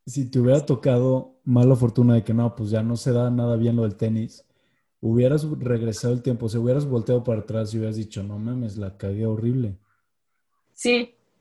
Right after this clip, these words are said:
Speaker 2: porque hay una regla, o sea, bueno, al menos con los tenistas que, por ejemplo, si yo recibo, o sea, si, como me fui pro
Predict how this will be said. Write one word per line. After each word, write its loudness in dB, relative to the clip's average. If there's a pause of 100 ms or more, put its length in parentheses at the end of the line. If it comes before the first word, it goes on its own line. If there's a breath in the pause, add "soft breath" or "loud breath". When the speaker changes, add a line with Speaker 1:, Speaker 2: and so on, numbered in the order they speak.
Speaker 2:
porque 6
hay -2
una -2
regla, -4
o -6
sea, -2
bueno, -2
al -6
menos -10
con -6
los -10
tenistas -8
que, -8 (400)
por -6
ejemplo, -4
si -10
yo -2
recibo, -6
o -14
sea, -6
si, -18 (120)
como -4
me -2
fui -10
pro -2